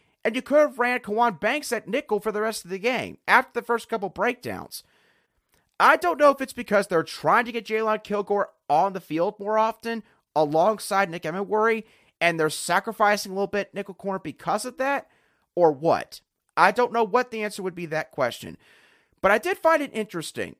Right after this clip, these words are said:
that Kawan Banks did not even get a chance on Saturday night to see if he could do any better at nickel, because quite frankly,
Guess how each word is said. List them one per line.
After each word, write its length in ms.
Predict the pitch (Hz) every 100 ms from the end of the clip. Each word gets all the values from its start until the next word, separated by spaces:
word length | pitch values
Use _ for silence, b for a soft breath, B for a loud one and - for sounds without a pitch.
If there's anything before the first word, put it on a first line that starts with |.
| -
that 120 | 185
Kawan 300 | 190 247 277
Banks 260 | 262 254 233
did 100 | 214
not 120 | 233
even 140 | 214
get 120 | 214
a 100 | 196
chance 880 | 156 - - 226 349 113 - - - _ _
on 160 | 170 165
Saturday 380 | - 190 180 170
night 320 | 160 156 -
to 300 | 185 190 151 _ _ _ _ _ _
see 440 | - - 311 247 -
if 160 | 196
he 240 | - 226 277
could 200 | 269 208
do 200 | 240 214
any 180 | 214
better 380 | 185 - 170 170
at 220 | - 165 151
nickel, 300 | 175 165 120
because 340 | 160 190 180
quite 300 | - 262 -
frankly, 520 | 226 254 247 254 233